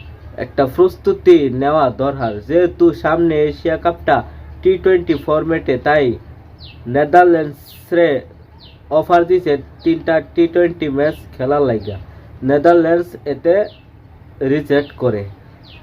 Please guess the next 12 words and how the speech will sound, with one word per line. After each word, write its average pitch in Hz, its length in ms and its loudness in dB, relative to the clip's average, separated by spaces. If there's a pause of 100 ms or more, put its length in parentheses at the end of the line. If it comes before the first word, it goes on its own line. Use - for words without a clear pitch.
তারপর 175 680 2 (580)
নেদারল্যান্ডস 147 640 -2 (160)
আছে 139 320 0
বাংলাদেশে, 135 720 -2 (380)
ম্যাচটা 139 420 0
বর্তমানে 143 600 -2
সিলেট 147 340 -2
হইতাছে, 127 400 0
এর 123 120 -2
মধ্যে 139 260 -2
দুইটা 131 520 -2
ম্যাচ 139 260 -2